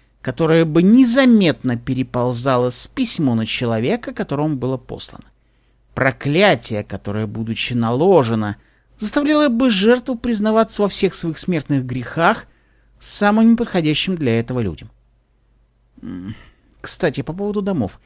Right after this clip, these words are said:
А точнее, почему факультеты так называют, объяснила Гермиона. На вопрос Гарри она сказала, что исторически факультеты Хогвартса именовались домами –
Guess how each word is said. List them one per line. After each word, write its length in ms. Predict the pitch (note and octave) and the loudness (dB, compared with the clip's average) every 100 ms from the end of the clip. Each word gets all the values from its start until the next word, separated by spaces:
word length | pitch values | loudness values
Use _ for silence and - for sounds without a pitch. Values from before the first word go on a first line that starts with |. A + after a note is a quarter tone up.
| _ _ _ _ | _ _ _ _
А 100 | - | -6
точнее, 380 | - E3+ G#3 F#3 | -2 0 2 2
почему 640 | D#3 - E3+ - G3 G3+ | 0 -2 -2 0 2 2
факультеты 800 | F#3+ - D#3+ - D3+ - C4+ B3+ | 2 -2 -4 -2 -2 -2 -4 -2
так 180 | A#3+ A3 | -4 -2
называют, 720 | G#3 E3+ D3+ G#3+ C#4+ C#4+ - - _ _ _ - | -2 0 -2 0 4 4 2 -14 _ _ _ 0
объяснила 640 | G3 E3+ F3 - F#3+ A3+ | 2 2 0 2 4 4
Гермиона. 720 | F#3+ A3 A3+ A#3+ G3 A#2+ G#2+ - _ _ - | 4 4 6 6 4 2 -2 -8 _ _ -4
На 160 | A#2+ | -2
вопрос 380 | C#3 B2+ D3+ C3 | 0 -2 -4 -4
Гарри 260 | C3+ F#3 D#3+ | 0 2 2
она 160 | D3 | 0
сказала, 520 | - - D3 A#3 G#3 | -2 -4 -2 2 2
что 300 | D3 - - - | 2 -2 -6 -8
исторически 720 | C3 - - D#3 F3 B2+ - | -6 -6 -4 -6 -6 -8 -10
факультеты 600 | B2 A#2+ - B2+ - C3 | -10 -10 -6 -6 -4 -6
Хогвартса 600 | B2 A3+ A#3+ B3 A#3 - - | -6 -4 -2 -2 -2 -4 -4
именовались 560 | D3+ D3 C#3+ C3+ B2+ A#2 | -2 -2 0 0 -2 -4
домами – 540 | A#2 A2 A2+ F#3 C4+ | -2 0 0 0 -2